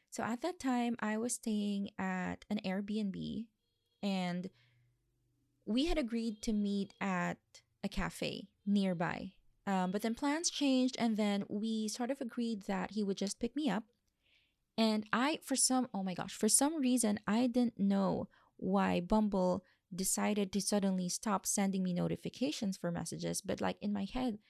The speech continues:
I was thinking, "Hey, he typically responds pretty quickly." So I was wondering, like, what was taking him so long? And so when I opened Bumble, lo and behold, there was a message from him saying he was already outside my apartment.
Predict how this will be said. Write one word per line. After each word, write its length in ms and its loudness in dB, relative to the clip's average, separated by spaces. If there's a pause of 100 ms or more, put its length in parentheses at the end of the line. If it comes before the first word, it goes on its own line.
(320)
I 100 2
was 120 0
thinking, 560 -2
"Hey, 240 -2
he 280 -2
typically 540 -4
responds 580 -2
pretty 300 -6
quickly." 380 -6
So 140 -4
I 40 -2
was 140 -4
wondering, 260 -2
like, 180 -4
what 200 -4
was 160 -2
taking 280 -2
him 120 0
so 160 -2
long? 420 -4 (520)
And 340 2 (320)
so 160 0
when 160 0
I 220 0
opened 340 0
Bumble, 500 0
lo 240 2
and 140 2
behold, 380 0
there 120 -2
was 120 -4
a 40 -2
message 500 -4
from 340 -8
him 300 -6 (680)
saying 340 4
he 120 4
was 120 2
already 360 2
outside 440 -2
my 80 0
apartment. 640 -2